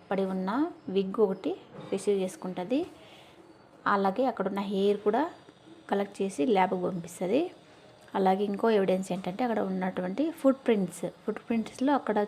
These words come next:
చూసేటట్టువైతే మనకు సిక్స్ ఫింగర్స్ కనపడతాయండి, ఆరు వేళ్ళు ఉంటాయన్నమాట.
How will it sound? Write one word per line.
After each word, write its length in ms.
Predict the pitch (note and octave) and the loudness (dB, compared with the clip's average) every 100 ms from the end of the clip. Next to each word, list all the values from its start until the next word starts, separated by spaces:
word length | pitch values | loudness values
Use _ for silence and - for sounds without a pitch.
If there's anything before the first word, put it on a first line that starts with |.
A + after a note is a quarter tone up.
| G#3+ | -2
చూసేటట్టువైతే 880 | G3+ - G3+ G3+ - F#3+ G3 E4+ F4 - - - - A3 | -4 -4 -4 -6 -4 -2 -2 -4 -8 -10 -20 -20 -4 -2
మనకు 360 | G#3+ A3+ F4 | 0 0 -2
సిక్స్ 280 | D#4 A#3 - | 0 -2 -2
ఫింగర్స్ 340 | - G3+ G3 | -4 0 0
కనపడతాయండి, 800 | G3 F#3 F3+ F#3 F3 F3+ F#3+ D4 - - | 0 -4 -6 -6 -4 -2 -2 -2 -2 0
ఆరు 180 | F#3+ F#3+ | 2 4
వేళ్ళు 280 | F#3+ G3+ F3+ | 2 0 -2
ఉంటాయన్నమాట. 640 | E3+ E3+ E3+ E3+ - | -4 -6 -6 -4 -2